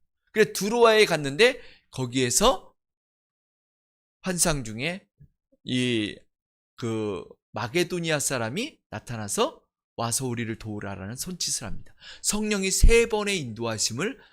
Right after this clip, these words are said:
어, 받고서 이렇게 마게도니아, 유럽으로 넘어가는 거예요. 이것이 바로, 어, 성령의 인도하심이고 성령이 강력하게 이끄는 막으심의 역사입니다.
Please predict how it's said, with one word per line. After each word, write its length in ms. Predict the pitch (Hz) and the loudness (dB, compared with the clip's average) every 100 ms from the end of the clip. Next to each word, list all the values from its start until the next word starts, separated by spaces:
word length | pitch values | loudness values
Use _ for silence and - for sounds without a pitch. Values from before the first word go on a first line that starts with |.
| _ | _
어, 220 | 104 104 | -8 -8
받고서 680 | - 113 - 110 185 247 - _ - | -8 -10 -8 -2 0 0 -4 _ -14
이렇게 100 | - | -10
마게도니아, 680 | 98 98 110 110 104 104 | -8 -6 -6 -6 -6 -6
유럽으로 440 | 107 131 147 123 120 | -4 2 2 0 -4
넘어가는 480 | 123 98 113 117 127 | -6 -8 -10 -14 -14
거예요. 180 | 95 - _ _ _ _ _ _ _ _ - - - - | -16 -18 _ _ _ _ _ _ _ _ -10 -10 -12 0
이것이 400 | 185 180 214 240 | 6 8 10 10
바로, 560 | - 160 262 359 381 - - - - | 10 10 10 8 6 -4 -20 -20 -12
어, 180 | - 127 | -4 0
성령의 960 | 123 - 220 214 214 196 185 214 196 - | 0 -2 -4 -2 0 2 4 2 2 -6
인도하심이고 760 | 127 127 127 135 127 - 117 123 | -8 -4 0 2 4 2 0 -2
성령이 520 | - 185 175 160 - | -4 -4 -4 -4 -6
강력하게 880 | - 123 165 190 202 202 - 190 185 | -6 -2 -2 0 -2 -2 -2 2 2
이끄는 600 | 131 - 147 113 135 277 - - | 2 -2 -2 0 -2 -4 -10 -16
막으심의 680 | - 92 104 143 - 127 165 | -6 -4 0 2 0 0 -4
역사입니다. 520 | 117 - - - - | -2 -4 -6 -12 -18